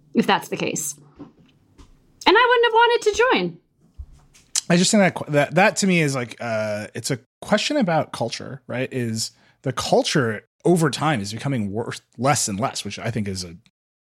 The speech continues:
Speaker 2: one kind of problem. And you just see this kind of reflection of, well, how do we, how do we use this to, to actually generate revenue, to make more culture? And the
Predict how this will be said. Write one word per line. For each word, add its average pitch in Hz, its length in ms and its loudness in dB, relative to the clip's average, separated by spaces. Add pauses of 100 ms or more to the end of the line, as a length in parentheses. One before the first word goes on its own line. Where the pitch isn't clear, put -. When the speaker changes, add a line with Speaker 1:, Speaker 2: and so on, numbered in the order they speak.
(120)
Speaker 2:
one 180 320 2
kind 139 260 0
of 110 120 -8
problem. 90 460 -8
And 101 120 -4
you 104 80 -4
just 110 140 -6
see 165 120 -4
this 120 180 -6
kind 104 200 -8
of 92 100 -10
reflection 101 580 -4
of, 92 240 -14 (460)
well, 131 80 -6
how 127 140 -2
do 127 60 0
we, 123 260 -4
how 190 140 2
do 196 60 6
we 185 60 4
use 185 200 4
this 165 160 2
to, 127 200 -2 (200)
to 139 100 -4
actually 117 220 -4
generate 113 260 -6
revenue, 160 240 2
to 123 80 -4
make 123 140 -2
more 131 120 0
culture? 107 460 -4 (320)
And 110 180 -6
the 104 140 -4